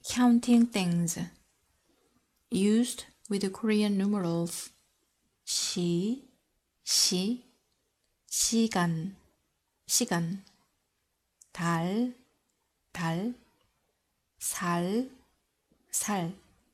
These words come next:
사람, 사람. 분, 분. 권, 권. 마리, 마리.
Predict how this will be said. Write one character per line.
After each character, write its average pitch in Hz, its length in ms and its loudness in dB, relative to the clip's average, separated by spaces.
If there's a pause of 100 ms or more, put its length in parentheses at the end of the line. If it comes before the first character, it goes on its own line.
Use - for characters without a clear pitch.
(1040)
사람, 185 1000 0 (600)
사람. 180 600 -4 (1080)
분, 190 840 0 (540)
분. 175 360 -2 (1300)
권, 185 840 2 (420)
권. 175 480 -2 (1500)
마리, 180 800 0 (720)
마리. 170 540 -2